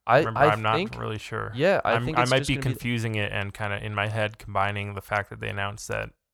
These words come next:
Speaker 2: their M one chips or their a-, arm back in July, their arm, uh, chips would be able to run any iPhone app or iPad app.
Speaker 1: Right, right.
Speaker 2: That I'm, yeah, that, you might be right actually on that. So that,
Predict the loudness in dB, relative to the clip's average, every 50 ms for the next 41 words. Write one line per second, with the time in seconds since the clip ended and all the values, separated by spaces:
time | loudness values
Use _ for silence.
0 | _ _ _ _ _ _ -8 -6 -6 -6 -4 -4 -4 -4 -2 -4 -4 -4 -4 -8
1 | -10 -8 -8 -8 -8 -8 -12 -10 -8 -8 -8 -8 -8 -8 -10 -10 -12 -20 _ _
2 | -12 -12 -8 _ 0 2 2 2 -2 -8 -12 _ 0 2 2 2 0 -4 -8 -8
3 | -10 -6 -2 2 4 6 6 4 4 2 0 -2 0 0 0 -2 -2 -4 -8 -12
4 | _ _ _ _ _ _ _ -4 -4 -2 -2 -4 -6 -6 -8 -6 -8 -8 -14 -14
5 | -16 _ _ -6 -6 -4 -2 -2 -2 -2 -2 -2 0 2 2 2 2 -2 -6 -12
6 | _ _ _ _ -12 -8 -4 0 0 0 0 -2 -8 -10 -10 -10 -10 -10 -12 -14
7 | -12 -12 -12 -8 -8 -8 -8 -8 -10 -10 -6 -6 -4 -4 -4 -4 -2 -4 -4 -4
8 | -8 _ _ _ -4 -4 -4 -4 -6 _ _ _ 2 4 4 4 2 0 0 -2
9 | 2 4 4 4 4 2 -4 -6 -6 -4 -4 -4 0 2 2 2 2 0 2 2
10 | 2 2 2 0 -2 -2 -4 -4 -2 -2 -2 -4 -4 -4 -2 0 0 0 0 -4
11 | _ _ _ _ _ _ _ 0 0 0 0